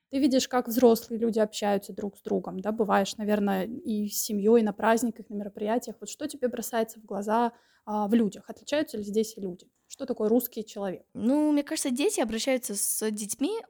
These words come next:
Speaker 2: очень похоже так. Ну, другие темы разговоров, но обращение и как относятся к друг другу похоже. Вот, эм, большое различие, как,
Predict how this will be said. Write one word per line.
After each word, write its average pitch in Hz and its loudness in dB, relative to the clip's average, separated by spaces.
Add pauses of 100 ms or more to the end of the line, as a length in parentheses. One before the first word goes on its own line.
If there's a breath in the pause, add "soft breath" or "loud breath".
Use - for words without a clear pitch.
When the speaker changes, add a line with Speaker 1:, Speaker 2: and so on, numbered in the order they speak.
(180)
Speaker 2:
очень 262 -4
похоже 185 -12
так. 185 -16
Ну, 294 2
другие 240 0
темы 269 2
разговоров, 240 0 (100)
но 220 2
обращение 214 -2
и - -14
как 208 -4 (380 soft breath)
относятся 226 -2
к 214 -20
друг 196 -10
другу 185 -10
похоже. 190 -10
Вот, 202 -10 (100)
эм, 190 -10
большое 190 -6
различие, 220 -6
как, - -8